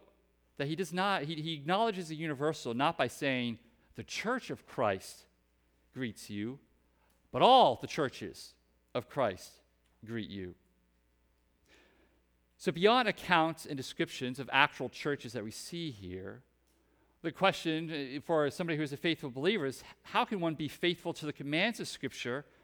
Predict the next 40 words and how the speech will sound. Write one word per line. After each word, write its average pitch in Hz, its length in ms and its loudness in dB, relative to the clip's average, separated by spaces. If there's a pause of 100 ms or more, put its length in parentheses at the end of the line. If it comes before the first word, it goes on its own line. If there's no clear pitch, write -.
(260)
without 170 360 4
being 170 160 2
committed 160 560 2
to 151 200 -4
the 143 120 -2
local 127 280 -2
church? - 560 -6 (880)
How 262 140 4
do 254 60 2
you 233 160 0
bear 180 460 4
with 139 200 0
one 156 200 2
another 143 580 4
if 139 240 -2
you 147 260 -4
don't 156 220 -2
spend 165 220 -2
enough 160 180 -2
time 156 340 2
to 156 120 -2
actually 165 420 -4 (400)
bear 147 600 2 (240)
with 104 220 -6
them? 95 320 -8 (840)
How 147 140 2
do 135 80 0
you 143 80 -4
show 160 220 0
patience? - 720 -8 (180)
How 127 160 0
do 131 60 -2
you 143 80 -4
correct 175 460 0
and 123 120 -4
admonish 139 420 0
strangers 123 680 -4
in, 135 100 -4
in 147 320 -2
love? 156 460 2